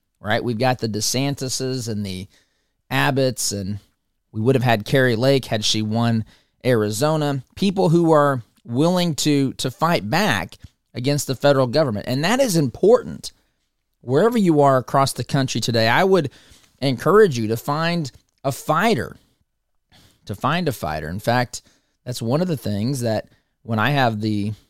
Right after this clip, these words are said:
opportunity to speak for people who are running for office, I say to them, I think there's two problems. I say this to you. One of the problems is, uh, Republicans often,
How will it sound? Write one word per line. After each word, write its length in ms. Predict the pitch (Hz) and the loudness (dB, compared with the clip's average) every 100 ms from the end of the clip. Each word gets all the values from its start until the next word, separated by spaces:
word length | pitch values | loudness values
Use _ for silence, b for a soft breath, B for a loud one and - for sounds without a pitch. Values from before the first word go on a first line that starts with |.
| _ _ _ _ - | _ _ _ _ -4
opportunity 600 | 113 123 113 127 123 113 | -2 -2 -6 -4 -2 -4
to 80 | 101 | -4
speak 360 | - 160 170 | -2 0 0
for 140 | - 120 | -2 -6
people 580 | - 123 113 123 120 - b b | -2 -4 -2 -2 -2 -6 b b
who 120 | - | 0
are 100 | 139 | 2
running 360 | 107 143 220 220 | 4 2 2 0
for 220 | 131 113 | 0 0
office, 600 | 101 90 - 139 185 - _ _ _ | 2 -2 -2 -4 -4 -8 _ _ _
I 180 | - 127 | -2 -2
say 300 | 135 - 214 | 0 0 2
to 80 | 226 | 0
them, 260 | 110 90 98 | -2 -6 -6
I 140 | 120 | -6
think 180 | 131 120 | -6 -4
there's 180 | 127 - | -4 -4
two 220 | 135 165 | -4 -2
problems. 640 | 156 113 110 143 208 - | 0 0 0 -2 -2 -4
I 100 | 110 | -6
say 220 | 113 139 | -2 -2
this 160 | 151 - | -2 -2
to 120 | 165 | -2
you. 360 | 170 247 143 - _ _ _ _ | 0 2 0 -2 _ _ _ _
One 240 | 113 143 | -2 0
of 40 | |
the 80 | 156 | 0
problems 640 | 139 135 127 120 131 165 - | 0 2 2 0 -2 -4 -4
is, 440 | 117 117 139 175 - b b b b _ _ - | -2 0 0 -2 -8 b b b b _ _ -6
uh, 260 | 117 107 | -4 -2
Republicans 960 | 95 120 143 131 139 135 131 135 143 - _ _ | -2 -4 0 0 0 -2 -2 -2 -4 -8 _ _
often, 600 | - 120 - 131 123 127 | -2 -2 -2 -4 -2 -4